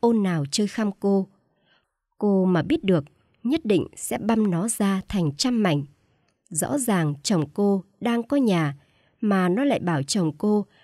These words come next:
đang hú hí trong nhà nghỉ với nhân tình. Thật chẳng ra làm sao, uổng công cô ngồi cả chiều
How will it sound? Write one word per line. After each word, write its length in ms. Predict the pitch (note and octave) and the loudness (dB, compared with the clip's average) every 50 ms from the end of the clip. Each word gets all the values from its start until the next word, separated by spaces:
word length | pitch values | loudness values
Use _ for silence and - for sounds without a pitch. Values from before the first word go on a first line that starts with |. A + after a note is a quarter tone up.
| _ - | _ -6
đang 240 | - G3 F#3+ F#3+ E3 | -2 0 0 0 0
hú 200 | E3+ F3+ F3+ B3+ | 0 2 2 2
hí 320 | D4 B3+ A3 G#3 A3+ D#4 D#4 | 2 2 2 2 2 0 0
trong 200 | - C4+ B3+ A3+ | 0 0 0 2
nhà 100 | G#3 E3+ | 2 2
nghỉ 280 | D#3 D3+ D#3+ D3+ C3+ C3 | 2 2 2 2 0 0
với 240 | C3 C3 D3+ E3+ | 0 -2 0 0
nhân 220 | A#3 B3 A#3+ A#3 A3+ | 0 0 0 -2 -2
tình. 320 | - G3 F3 D#3 C#3+ C3+ - - _ _ _ _ _ _ _ _ _ _ - | 0 0 2 2 2 0 -4 -8 _ _ _ _ _ _ _ _ _ _ -8
Thật 140 | - - - - - | -6 -6 -6 -6 -4
chẳng 240 | - G#3 D3+ C3 C#3+ | -2 -2 0 -2 -2
ra 140 | - G3 | -2 -2
làm 180 | G3 G3 F3+ C#3 | 0 0 0 -2
sao, 360 | - - G3+ F#3 F#3 F3+ F3 - _ _ _ _ _ _ _ _ - | -2 -2 0 0 0 -2 -4 -8 _ _ _ _ _ _ _ _ 0
uổng 240 | A3 F#3+ E3 C#3+ D3 | 2 2 2 0 0
công 260 | - G#3+ G#3+ G#3+ G#3 G3 - _ | 0 0 2 2 0 -2 -4 _
cô 100 | - A3 | 0 0
ngồi 260 | G3+ G#3 G3 F3 D#3+ D3 | 2 4 4 4 2 2
cả 200 | D3+ - D3 - | 0 -2 -4 -4
chiều 480 | - - - G#3 G3 F#3 E3+ D#3 C#3 | -4 -4 0 2 2 2 2 2 0